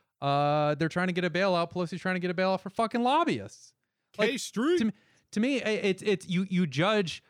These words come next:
Speaker 1: leaders and people who claim to wanna do good things based on what they do when everyone is fucking suffering. If they have no time or willingness to actually help regular people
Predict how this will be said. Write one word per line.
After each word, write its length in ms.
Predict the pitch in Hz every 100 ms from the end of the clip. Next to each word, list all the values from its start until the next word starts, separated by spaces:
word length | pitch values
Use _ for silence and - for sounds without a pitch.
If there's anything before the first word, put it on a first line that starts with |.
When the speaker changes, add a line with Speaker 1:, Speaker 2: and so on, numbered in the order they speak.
| -
Speaker 1:
leaders 460 | 131 185 180 165 143
and 180 | 147 127
people 240 | 156 151
who 120 | 143 127
claim 360 | - 143 151
to 120 | 147
wanna 220 | 147 147 123
do 220 | 131 127
good 260 | 120 131
things 300 | - 127 131
based 300 | 110 120 113
on 160 | 131 120
what 220 | 110 107
they 120 | 135
do 260 | 113 110 120
when 180 | 120 110
everyone 420 | 117 110 117 110
is 80 | 110
fucking 380 | - 110 - 110
suffering. 520 | - 117 - 107 98 95
If 100 | 123
they 120 | 139
have 260 | 147 123
no 420 | 120 139 170 269 294
time 640 | - 180 185 127 113 117 - -
or 140 | - 131
willingness 640 | 120 156 185 151 123 110
to 140 | - 127 -
actually 540 | 123 151 - 180 180
help 240 | 170 175 175
regular 420 | 175 180 185 180
people 540 | 185 190 139 120 117